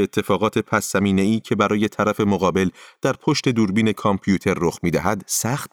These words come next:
بشود. ارتباط از فاصله دور آن پیوند جسمانی و عاطفی را که در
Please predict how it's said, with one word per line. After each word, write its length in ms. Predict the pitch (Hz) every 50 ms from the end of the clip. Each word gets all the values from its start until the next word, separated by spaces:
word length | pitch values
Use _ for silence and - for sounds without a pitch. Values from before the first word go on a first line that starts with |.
| _
بشود. 420 | 95 85 - - 65 62 - - _ - _ _ _ _ _ _ _ _ _ _ _ _ _ _ _ _ _ _ _ _ _ _ _
ارتباط 560 | 92 92 82 - - 98 95 113 127 127 -
از 180 | 127 127 - -
فاصله 540 | - 139 123 - - 123 107 110 98 101 85
دور 380 | 71 92 101 104 107 110 113 - - - - _ _
آن 200 | 113 123 127 123
پیوند 520 | - - 127 113 104 92 110 107 101 104
جسمانی 680 | 107 98 90 104 101 - - - 101 98 92 92 101 98
و 80 | 92
عاطفی 580 | 101 - - 90 92 87 - - 85 - 95 90
را 160 | 87 87 82
که 160 | - - 98
در 140 | 90 92 87